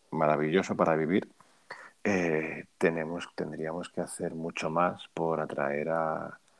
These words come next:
a, a esas personas, eh, que pueden trabajar en remoto en cualquier parte del mundo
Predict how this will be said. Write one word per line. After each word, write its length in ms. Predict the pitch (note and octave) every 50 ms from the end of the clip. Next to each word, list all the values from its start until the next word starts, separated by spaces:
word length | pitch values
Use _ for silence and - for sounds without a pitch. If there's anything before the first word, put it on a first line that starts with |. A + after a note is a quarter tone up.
| _ _ _ _ _ -
a, 560 | D#2 D#2+ D#2 D2+ D2+ D2+ D2 D2 D2 D2 -
a 160 | - D2 D2+ D2+
esas 200 | - - - -
personas, 680 | - F2+ D#2+ - - E2+ F2+ F2+ F2+ G2 G#2+ - - -
eh, 1000 | E2 E2+ E2+ E2+ E2 E2 E2 E2 E2 E2 E2 E2 E2 E2 E2 D#2+ E2 D#2+ D#2+ D#2 _
que 120 | - E2+
pueden 320 | - _ E2+ F2 F2 F2 E2
trabajar 400 | D2+ F2 E2 D#2+ D#2 - F2 F2
en 100 | F2 D#2
remoto 680 | D#2+ D#2 D#2+ F2+ F#2 - - E2 D#2 D#2 D#2 D2+ D2+
en 80 | D2+ D2+
cualquier 340 | - - E2 - - F#2 E2
parte 340 | - F2 E2+ - _ - E2+
del 160 | E2 E2 E2
mundo 340 | E2 E2+ F2 F2+ F#2 G2 -